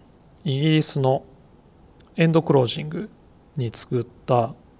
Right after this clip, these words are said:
カプセルコレクションがありまして、まあ、そのカプセルコレクションのテーマが「バーシティ」っ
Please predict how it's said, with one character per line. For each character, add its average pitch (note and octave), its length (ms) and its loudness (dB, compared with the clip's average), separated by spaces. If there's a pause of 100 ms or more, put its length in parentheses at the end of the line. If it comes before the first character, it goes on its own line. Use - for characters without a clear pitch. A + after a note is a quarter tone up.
(300)
カ B2+ 120 -10
プ - 140 -12
セ C3 160 0
ル A#2+ 80 -4
コ - 140 -2
レ C#3+ 120 -2
ク - 80 -10
シ - 120 -6
ョ F#3+ 80 -6
ン F3+ 60 -6
が F3 120 0
あ E3 40 0
り E3+ 100 -4
ま F#3 120 -4
し - 140 -8
て、 F3 280 -2 (1700)
ま C3+ 60 4
あ、 A#2+ 40 2
そ C#3+ 140 0
の C3 240 2 (720)
カ C3 120 -4
プ - 100 -12
セ - 140 0
ル - 80 0
コ - 100 -2
レ C3 100 0
ク - 80 -12
シ - 140 -6
ョ F#3 60 -4
ン F#3 80 -4
の - 240 -8 (320)
テ A#2+ 180 0
ー - 20 -6
マ B2+ 140 -6
が G3+ 280 -4 (140)
「バ C#3 200 6
ー C#3+ 40 4
シ - 140 -4
テ - 140 -8
ィ」 - 100 -10
っ - 20 -20